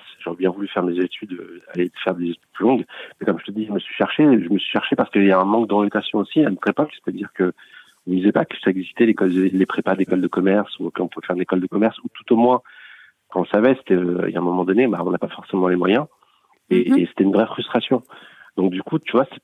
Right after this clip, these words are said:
Speaker 1: cette envie d'apprendre a été là. Euh, j'ai, j'ai pu le faire avec le temps, en, parce que j'ai, j'ai, j'ai travaillé, parce que j'avais envie de, de, de, de continuer mon apprentissage.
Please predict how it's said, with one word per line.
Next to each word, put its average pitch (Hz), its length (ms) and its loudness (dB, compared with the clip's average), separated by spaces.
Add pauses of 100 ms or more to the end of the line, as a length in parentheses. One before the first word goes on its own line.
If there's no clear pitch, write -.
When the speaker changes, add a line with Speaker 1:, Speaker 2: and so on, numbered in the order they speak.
Speaker 1:
cette 104 140 0
envie 110 140 2
d'apprendre 113 360 2
a 95 40 4
été 92 160 0
là. 117 300 2 (140)
Euh, 90 580 0
j'ai, 90 320 -4
j'ai 95 160 2
pu - 140 -10
le 107 80 -2
faire 127 240 2
avec 87 220 -2
le 95 100 0
temps, 202 260 -2
en, 180 220 -4
parce - 180 -8
que 90 380 -2
j'ai, 90 180 -6 (180)
j'ai, 90 240 -2
j'ai - 100 -8
travaillé, 98 440 2
parce - 160 -4
que 90 140 -2
j'avais 90 160 -2
envie 92 240 -4
de, 92 180 -8 (560)
de, 90 380 0
de, 98 520 -6
de 90 80 -6
continuer 113 520 2
mon 101 160 2
apprentissage. 143 600 -4